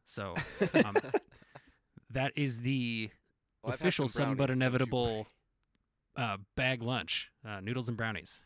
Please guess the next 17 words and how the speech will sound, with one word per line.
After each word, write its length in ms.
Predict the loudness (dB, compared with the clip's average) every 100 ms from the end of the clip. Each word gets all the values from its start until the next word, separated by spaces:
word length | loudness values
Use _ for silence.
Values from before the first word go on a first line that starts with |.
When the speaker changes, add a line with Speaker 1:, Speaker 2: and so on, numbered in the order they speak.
| -6
Speaker 1:
right 180 | -6 -4
there, 220 | -6 -6
folks. 440 | -10 -14 -12 -14 -14 _ -14
Uh, 120 | -14 -4
make 180 | -2
sure 180 | 2 2
that 120 | 2
you 120 | 2 0
bring 220 | 2 0
a 60 |
heating 560 | -2 -4 0 0 0 -6 _ _ _ -4
device 480 | -2 -2 -2 -6
with 240 | -4 -8 -6
you 120 | -12
for 260 | -8 -6 -6
your 120 | -6
lunch. 280 | -10 -10